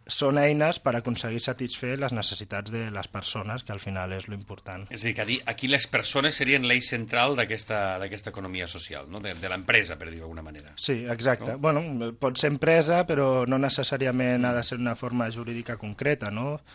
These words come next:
Speaker 1: sigui,
Speaker 2: Ja.
Speaker 1: dins de l'economia social
Speaker 2: Entenc que va més enllà, és un, gairebé
Speaker 1: Exacte.
Speaker 2: una, una forma d'entendre, no, l'economia, en aquest
Speaker 1: Sí,
Speaker 2: sentit.
Speaker 1: d'entendre la... Exacte, la, d'entendre l'economia, no? Que...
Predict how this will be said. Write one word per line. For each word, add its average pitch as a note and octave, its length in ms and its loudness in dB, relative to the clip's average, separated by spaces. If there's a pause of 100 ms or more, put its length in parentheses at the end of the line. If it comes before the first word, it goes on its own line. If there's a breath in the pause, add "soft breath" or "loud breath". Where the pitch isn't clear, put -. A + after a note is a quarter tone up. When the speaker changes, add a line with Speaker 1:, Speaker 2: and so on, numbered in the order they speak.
(120)
Speaker 1:
sigui, F#2 140 0
Speaker 2:
Ja. G#2+ 60 -2
Speaker 1:
dins A#2+ 180 0
de B2+ 100 2
l'economia B2+ 560 2
social A2+ 220 0
Speaker 2:
Entenc B2+ 160 4
que A#2+ 60 8
va B2 100 10
més A#2 140 6
enllà, A2 260 8
és G2 160 2
un, A2 140 -2
gairebé G#2+ 340 4
Speaker 1:
Exacte. A2+ 40 4
Speaker 2:
una, A2 440 4
una G#2 160 -2
forma A#2 320 0
d'entendre, A2+ 840 4
no, G#2 140 -6
l'economia, F#2 520 -4
en - 260 -18
aquest - 100 -6
Speaker 1:
Sí, F3 120 2
Speaker 2:
sentit. C#3 180 0
Speaker 1:
d'entendre C3 640 0
la... A2 580 -2
Exacte, G#2+ 380 -8 (120)
la, G2 120 -8
d'entendre G#2+ 480 -4
l'economia, A2+ 600 -4
no? A2+ 200 -4
Que... G#2+ 420 -6